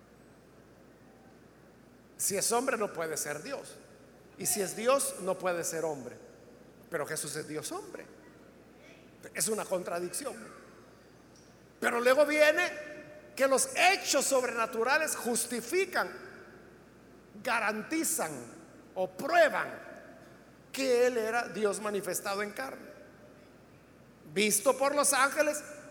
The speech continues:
predicado a los gentiles. Entre todas estas contradicciones, habrá personas que podrán decir exactamente eso:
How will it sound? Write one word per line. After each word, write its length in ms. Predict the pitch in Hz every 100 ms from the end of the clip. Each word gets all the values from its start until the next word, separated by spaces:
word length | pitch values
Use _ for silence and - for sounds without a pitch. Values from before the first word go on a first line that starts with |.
| - - -
predicado 580 | 262 269 262 277 269
a 40 | 285
los 120 | 262
gentiles. 680 | 262 262 262 392 320 165 - -
Entre 180 | 208 -
todas 460 | - 427 427 349
estas 300 | 339 330 302
contradicciones, 1080 | - 269 254 240 226 - - 151 143 147 - - - - - - - - - - - - - - - - - - - - -
habrá 380 | 320 349 415 415
personas 680 | 370 320 - 392 415 359 -
que 120 | 277
podrán 420 | 247 254 277 294
decir 340 | 302 - 269 277 - - -
exactamente 1000 | 226 - 254 233 233 233 240 240 269
eso: 200 | 285 214